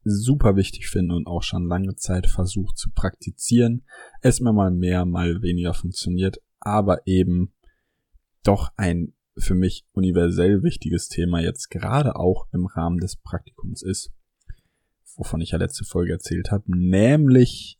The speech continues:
das Thema Patience beziehungsweise Geduld. Und ja, ich finde, das englische Wort Patience klingt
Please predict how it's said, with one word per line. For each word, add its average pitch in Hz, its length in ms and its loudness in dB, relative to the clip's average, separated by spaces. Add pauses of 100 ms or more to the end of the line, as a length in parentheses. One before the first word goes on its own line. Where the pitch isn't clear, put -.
das 95 500 -4 (140)
Thema 95 560 -2 (200)
Patience - 1000 4
beziehungsweise 98 540 -4
Geduld. 104 680 4 (960)
Und 92 180 -4
ja, 90 180 2
ich 95 100 -2
finde, 95 200 2
das - 220 -2
englische 98 320 -2
Wort 87 180 0
Patience - 520 -2
klingt - 400 -4